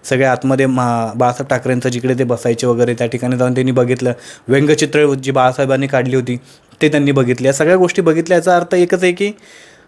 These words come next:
मनाचं त्यांचं वाद मिटलेले आहेत आणि ते आता मनोमिलन त्यांचं झालेलं आहे असं आपण already समजून चालूया. बाकी या पलीकडे जाऊन तुम्हाला काय वाटतं, खरंच हे दोघंजण एकत्र येतील का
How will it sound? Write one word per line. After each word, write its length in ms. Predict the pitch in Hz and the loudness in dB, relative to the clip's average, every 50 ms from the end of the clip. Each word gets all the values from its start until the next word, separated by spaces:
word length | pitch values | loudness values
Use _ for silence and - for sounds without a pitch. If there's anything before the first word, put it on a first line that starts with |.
| _ _ - | _ _ -6
मनाचं 500 | 117 135 147 160 180 190 185 196 208 202 | -2 0 2 2 2 2 2 2 2 2
त्यांचं 400 | 190 185 175 175 185 190 196 202 - - | 2 2 0 2 2 4 4 2 2 0
वाद 320 | 139 135 131 139 151 156 165 | 0 2 2 2 2 0 0
मिटलेले 440 | 156 143 131 139 147 156 156 156 | 0 0 -2 0 0 0 0 0
आहेत 220 | 185 - - - - - _ - - _ - - - - | 0 -2 -6 -12 -20 -20 _ -20 -20 _ -20 -12 -6 -2
आणि 180 | 127 139 139 139 | 0 0 2 2
ते 80 | 151 151 | 2 2
आता 160 | 147 143 151 | 2 2 0
मनोमिलन 640 | 147 143 139 139 143 143 143 139 139 139 143 147 143 | 0 0 0 2 2 0 0 0 0 0 0 0 -2
त्यांचं 320 | 139 135 131 - 151 160 165 - - - _ _ _ _ _ - | -2 -2 -2 -2 -4 -4 -6 -8 -14 -20 _ _ _ _ _ -8
झालेलं 420 | 113 110 104 - 127 147 156 165 | -6 -4 -2 0 2 2 4 4
आहे 40 | 151 | 2
असं 140 | 139 - 143 | 2 0 -2
आपण 200 | 139 139 147 139 | -2 0 0 0
already 300 | 131 127 127 135 139 139 | 0 0 0 0 -2 -2
समजून 320 | 135 143 123 127 135 147 | -2 -2 0 0 0 0
चालूया. 280 | 147 151 135 139 165 196 233 - - - - - - - _ - | 2 2 2 2 0 -2 -4 -8 -16 -20 -20 -20 -20 -18 _ -4
बाकी 240 | 135 139 139 - 202 | -4 -2 0 2 2
या 220 | 202 214 220 220 214 - - - | 4 4 4 2 -2 -4 -2 0
पलीकडे 380 | 170 170 175 175 190 190 190 | 2 2 2 2 0 0 0
जाऊन 180 | 185 190 190 190 | 0 0 -2 -4
तुम्हाला 300 | 185 165 160 160 160 175 | -4 -2 -2 0 0 0
काय 180 | 170 190 180 165 | 0 0 2 2
वाटतं, 380 | 156 143 143 143 - 156 165 165 165 - - - _ _ _ - | 2 0 0 -2 -2 0 0 -2 -4 -10 -20 -20 _ _ _ -4
खरंच 340 | - 147 170 170 - - - | -2 0 0 0 -2 -2 -4
हे 60 | 151 | 0
दोघंजण 380 | 143 147 143 143 147 143 156 156 | 2 2 4 4 2 2 2 0
एकत्र 340 | 147 139 143 151 147 151 151 | 0 0 -2 -2 -2 0 2
येतील 280 | 151 139 139 151 143 | 0 0 0 -2 -4
का 200 | 139 139 156 160 | -2 -2 -2 -2